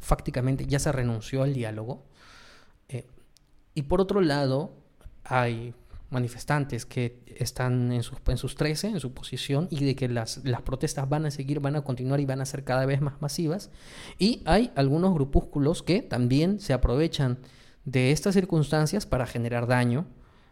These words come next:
como lo han estado haciendo. Entonces, esta suma de factores es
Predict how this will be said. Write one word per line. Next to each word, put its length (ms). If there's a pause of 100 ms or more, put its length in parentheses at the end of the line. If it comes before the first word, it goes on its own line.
(240)
como 240
lo 120
han 80
estado 280
haciendo. 560
Entonces, 580 (380)
esta 220
suma 320
de 100
factores 640 (1500)
es 520